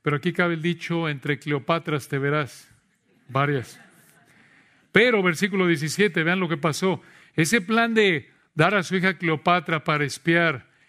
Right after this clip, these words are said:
y también destruir a este hombre, dice versículo diecisiete, no funcionó. Pero no permanecerá al final del diecisiete,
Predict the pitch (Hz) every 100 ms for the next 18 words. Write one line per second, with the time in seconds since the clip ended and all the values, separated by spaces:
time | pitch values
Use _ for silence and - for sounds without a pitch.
0 | _ - 143 151 147 143 175 170 156 -
1 | 156 147 160 175 151 - _ _ _ -
2 | 139 147 170 160 156 151 170 185 196 196
3 | _ _ _ _ 143 147 143 120 151 147
4 | 135 120 - 160 160 160 139 - _ -
5 | 139 127 120 123 117 110 _ _ _ _
6 | _ _ _ - 143 139 139 151 208 202
7 | 220 202 180 160 156 143 - 139 135 127
8 | 95 _ _ _ _ _ _ 127 117 135
9 | 160 156 139 135 127 110 151 156 160 156